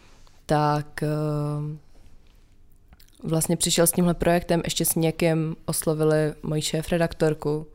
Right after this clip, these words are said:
Karolínu Čumrikovou a ta sestavila nějaký menší tým a potom začali jako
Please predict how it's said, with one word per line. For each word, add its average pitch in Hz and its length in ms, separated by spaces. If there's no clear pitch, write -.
Karolínu 151 440
Čumrikovou 151 760
a 151 480
ta 156 300
sestavila 156 440
nějaký 156 360
menší 156 340
tým 202 260
a 170 60
potom 156 280
začali 156 260
jako 156 200